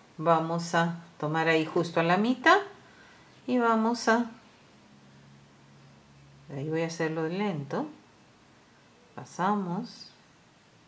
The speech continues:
y vamos a hacer nada más y nada menos que el cordoncillo que yo ya les he enseñado muchas veces. Este cordoncillo pasamos por dentro, lo hemos hecho en bolsos,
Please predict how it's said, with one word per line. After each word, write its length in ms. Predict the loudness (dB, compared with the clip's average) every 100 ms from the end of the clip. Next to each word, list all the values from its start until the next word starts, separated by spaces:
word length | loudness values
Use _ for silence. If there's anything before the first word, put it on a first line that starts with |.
| -20 -20 _ _ _ _ _ _ _ _ _
y 80 | -4
vamos 300 | -2 0 -2
a 40 |
hacer 360 | -4 0 -2 2
nada 240 | 2 2
más 260 | 2 0 -2
y 60 | 0
nada 260 | 0 0
menos 360 | 0 0 -2 -4
que 160 | 2 2
el 120 | 6
cordoncillo 960 | 4 6 2 2 -4 -2 -2 2 0
que 140 | 0 2
yo 100 | 4
ya 160 | 6
les 240 | 4 2 0
he 60 | -2
enseñado 540 | 0 0 2 6 6
muchas 720 | 4 2 4 4 4 2 2
veces. 680 | 2 2 0 -2 -6 -6 -12 -20 -20 -20 -20 -20 -14 -6
Este 300 | -4 -2 2
cordoncillo 680 | 2 2 -2 0 0 0 -2
pasamos 460 | -4 -2 -4 -2
por 160 | -4 -2
dentro, 540 | 0 0 0 -2 -2 -6 -20 -20 -20 -20 -20 -20 -20 -20 -20 -4
lo 120 | -2
hemos 340 | 2 0 2 2
hecho 280 | 2 0 -2
en 220 | -2 2
bolsos, 1120 | 6 8 8 6 2 -2 -2 -2 -6 -14